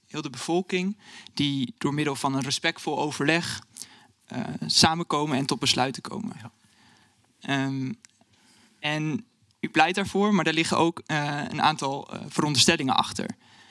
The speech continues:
Speaker 1: Namelijk ten eerste dat mensen, ehm, enigszins redelijk zijn. En ten tweede dat, ehm, er één harmonieuze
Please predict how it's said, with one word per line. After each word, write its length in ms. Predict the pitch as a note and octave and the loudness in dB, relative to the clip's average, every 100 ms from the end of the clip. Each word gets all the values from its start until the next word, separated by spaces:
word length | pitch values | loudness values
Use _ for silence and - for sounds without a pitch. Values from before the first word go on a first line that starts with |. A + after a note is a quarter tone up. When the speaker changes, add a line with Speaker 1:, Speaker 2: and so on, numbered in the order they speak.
| - - | -20 -16
Speaker 1:
Namelijk 500 | - D3+ D3+ D3+ D3 | 0 4 4 2 -4
ten 140 | - D#3 | -2 6
eerste 400 | F3 F3+ - D3 | 6 6 2 2
dat 160 | D3 | 2
mensen, 640 | C#3+ D#3+ E3 - C#3+ C3+ - | 2 2 2 2 0 -2 -4
ehm, 360 | C3+ C3+ C#3 C#3+ | -4 -2 -2 -2
enigszins 840 | - E3 F3+ D#3 C#3+ C3+ B2 - - | 2 2 2 0 0 0 2 2 0
redelijk 460 | - C#3+ D#3 F3+ F#3+ | 0 2 2 2 2
zijn. 380 | F#3 F3 A#3+ - _ _ _ _ - - _ _ _ | 2 4 0 -2 _ _ _ _ -20 -20 _ _ _
En 580 | - D3 D3 D3 D3 C#3 - | -2 -2 0 -2 -4 -6 0
ten 180 | C#3+ | 0
tweede 600 | C#3 D3 D3+ F3 F#3+ A#3 - - _ _ _ _ _ _ | 2 2 4 4 4 0 -4 -18 _ _ _ _ _ _
dat, 640 | - D#3 D3 D3 - - - | -4 2 2 2 0 -2 -2
ehm, 520 | C#3+ C3+ C3+ C#3+ - - | -6 -4 -4 -4 -4 -2
er 180 | - C3+ | -2 4
één 460 | D#3+ D#3+ D#3+ D3 - | 4 4 0 -6 -10
harmonieuze 680 | - D3 D3+ D3 C#3 C#3+ C3+ | 0 2 2 2 2 2 -2